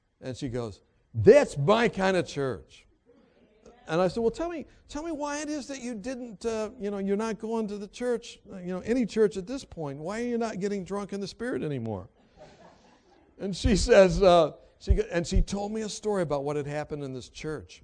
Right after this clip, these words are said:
and how, how she had been, uh, mistreated in a church. And, uh, you never know where people are. God loves people in liquor stores. Amen?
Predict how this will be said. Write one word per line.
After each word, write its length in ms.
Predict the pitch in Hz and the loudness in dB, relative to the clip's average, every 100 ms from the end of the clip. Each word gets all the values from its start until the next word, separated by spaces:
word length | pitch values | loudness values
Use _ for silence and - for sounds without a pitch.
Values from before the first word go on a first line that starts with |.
| - | -12
and 160 | 120 - | -12 -12
how, 260 | 123 123 127 | -16 -16 -14
how 180 | 127 135 | -12 -10
she 200 | 127 139 | -10 -10
had 180 | 131 117 | -10 -8
been, 300 | 127 123 117 - | -10 -10 -14 -16
uh, 200 | 117 107 | -14 -10
mistreated 640 | 123 131 - 147 151 117 | -10 -12 -12 -8 -6 -8
in 120 | 113 | -10
a 60 | 104 | -14
church. 440 | - 160 113 _ - _ _ _ _ _ _ _ _ _ - | -14 -12 -12 _ -20 _ _ _ _ _ _ _ _ _ -12
And, 320 | 107 113 107 | -8 -6 -4
uh, 220 | 107 98 92 _ _ _ _ _ _ _ _ | -4 -6 -10 _ _ _ _ _ _ _ _
you 160 | - 233 | -4 0
never 320 | 277 320 262 | 2 4 4
know 320 | 196 202 202 | 4 6 6
where 300 | 185 175 196 | 6 4 4
people 440 | 190 196 202 202 202 | 0 -6 -8 -6 -4
are. 280 | 240 226 131 | -2 -4 -4
God 540 | 104 180 226 240 190 | 0 2 4 0 -4
loves 420 | - 151 170 165 - | 0 6 6 6 -6
people 460 | 185 190 190 185 - | -8 -6 -4 -6 -4
in 180 | 170 170 | -6 -2
liquor 400 | 156 190 180 156 | 0 0 0 -2
stores. 800 | - 143 110 87 73 - - - - _ - - - _ _ _ _ - | 0 2 2 0 -8 -16 -18 -20 -20 _ -20 -20 -20 _ _ _ _ -14
Amen? 380 | 120 131 147 | -8 -4 -6